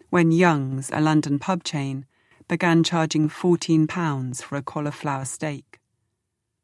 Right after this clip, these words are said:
Some Victorian customers complained that vegetarian food was overpriced and unsatisfying. A side order of porridge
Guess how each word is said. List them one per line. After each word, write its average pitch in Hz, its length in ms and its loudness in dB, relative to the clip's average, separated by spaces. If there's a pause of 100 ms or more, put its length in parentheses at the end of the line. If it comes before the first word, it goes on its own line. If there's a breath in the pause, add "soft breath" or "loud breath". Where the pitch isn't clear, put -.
(120)
Some 254 260 2
Victorian 202 520 4
customers 147 520 -4
complained 143 580 -2 (500 soft breath)
that - 120 -6
vegetarian 170 720 2
food 151 400 2
was 139 240 -6
overpriced 170 880 0
and 147 140 4
unsatisfying. 139 840 -2 (800)
A 202 80 2
side 240 340 2
order 220 280 2
of - 180 -8
porridge 147 640 -2